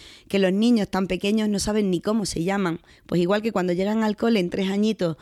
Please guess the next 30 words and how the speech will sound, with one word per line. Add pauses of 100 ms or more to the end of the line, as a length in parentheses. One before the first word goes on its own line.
(180)
no
saben
cómo
se
llama
su
papá
y
su
mamá
porque
son
papá
y
mamá, (380)
pues
sí
que
es
verdad
que
si
ahonda,
los
abuelos (100)
llegan
cuatro
y
cinco
años